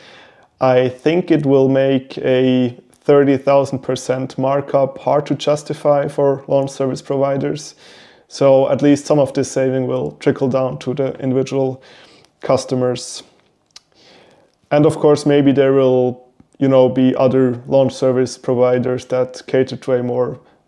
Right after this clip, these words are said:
budget-minded, um, segment and who also maybe have more price transparency. It's, uh, that's a thing that I would really wish for. And for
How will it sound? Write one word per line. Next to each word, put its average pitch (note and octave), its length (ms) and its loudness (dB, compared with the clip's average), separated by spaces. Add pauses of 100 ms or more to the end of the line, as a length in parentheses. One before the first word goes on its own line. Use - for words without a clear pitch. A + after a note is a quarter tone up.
budget-minded, B2+ 880 -4 (520)
um, A#2+ 520 -2 (380)
segment C3 840 -2 (600)
and C#3 220 2
who C#3 120 2
also C3 520 2
maybe B2+ 440 0
have B2 300 -8
more B2 220 -2
price B2+ 500 -2
transparency. - 720 -10
It's, - 380 -12
uh, - 140 -10
that's - 240 -8
a C3 40 -4
thing B2 260 -8
that - 160 -8
I D3 80 -6
would C3 260 -6 (440)
really B2+ 240 2
wish A#2+ 240 -2
for. - 460 -10 (1400)
And C3+ 240 2
for C3 400 4